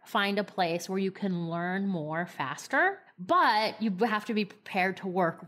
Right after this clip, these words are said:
really, really hard." And I really do think you cr-, you create a, a really unique experience for people to kind of build careers because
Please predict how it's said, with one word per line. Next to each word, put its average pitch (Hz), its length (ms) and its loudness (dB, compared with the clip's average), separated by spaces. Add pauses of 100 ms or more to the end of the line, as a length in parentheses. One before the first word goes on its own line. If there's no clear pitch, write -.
(100)
really, 180 400 4
really 165 320 2
hard." 151 500 -2 (180)
And 214 440 2
I 220 60 2
really 311 320 4
do 226 180 2
think 220 240 -2
you 214 120 0
cr-, - 260 -12
you 214 200 0
create 202 460 0
a, 190 220 2 (100)
a 208 180 4
really 226 320 2
unique 190 440 2
experience 156 720 -4
for 180 160 -4
people 170 520 0
to 170 340 -2
kind 190 280 0
of 170 160 2
build 170 380 0
careers 147 560 -2
because 170 640 2